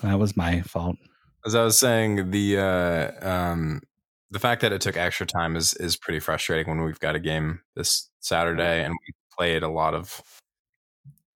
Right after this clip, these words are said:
Speaker 2: first teamers, I guess, which I like to see us taking the Open Cup seriously, but we kinda did, like, a, a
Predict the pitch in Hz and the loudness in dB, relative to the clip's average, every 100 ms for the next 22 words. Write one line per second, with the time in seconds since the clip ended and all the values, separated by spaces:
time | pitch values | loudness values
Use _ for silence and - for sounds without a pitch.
0 | - - 110 - - - - 117 110 107 | -8 0 2 2 0 -2 0 2 4 4
1 | 104 101 101 101 - - - 110 107 - | 2 4 4 4 4 4 2 2 2 2
2 | - 117 117 123 120 127 120 - 110 107 | 2 4 4 2 0 2 2 2 0 2
3 | 104 101 101 87 - 110 101 - 92 87 | 0 2 0 0 2 2 2 2 2 0
4 | 85 82 104 95 95 92 92 90 87 85 | -2 0 0 0 0 0 0 2 2 2
5 | 82 - 92 | 0 -2 -6